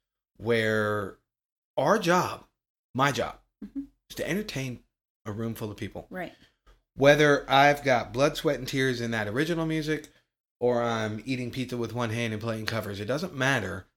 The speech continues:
Speaker 1: I still have to entertain people at the end of the day. That's
Speaker 2: Right.
Speaker 1: the goal. Part of my job is to do it well.
Speaker 2: Right.
Speaker 1: Part of my job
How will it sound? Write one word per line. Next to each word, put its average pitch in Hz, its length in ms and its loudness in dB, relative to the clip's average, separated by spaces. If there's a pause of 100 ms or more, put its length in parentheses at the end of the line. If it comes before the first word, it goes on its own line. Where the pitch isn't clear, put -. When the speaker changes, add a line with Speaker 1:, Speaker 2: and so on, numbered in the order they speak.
(220)
Speaker 1:
I 156 80 4
still 185 280 0
have 170 240 -2
to 127 120 -6
entertain 127 400 -4
people 107 240 -6
at 104 80 -8
the 104 100 -6
end 101 100 -4
of 98 60 -6
the 95 80 -10
day. 87 160 -4
That's 104 300 -2
Speaker 2:
Right. - 80 -8
Speaker 1:
the 113 80 -4
goal. 101 400 -2 (580)
Part 123 220 0
of 131 80 -8
my 131 160 -4
job 127 400 -4 (420)
is 104 120 -10
to 98 100 -12
do 98 180 -6
it 95 100 -12
well. 90 300 -10 (220)
Speaker 2:
Right. 175 160 -10 (280)
Speaker 1:
Part 95 200 -8
of 92 100 -10
my 101 160 -6
job 107 400 -4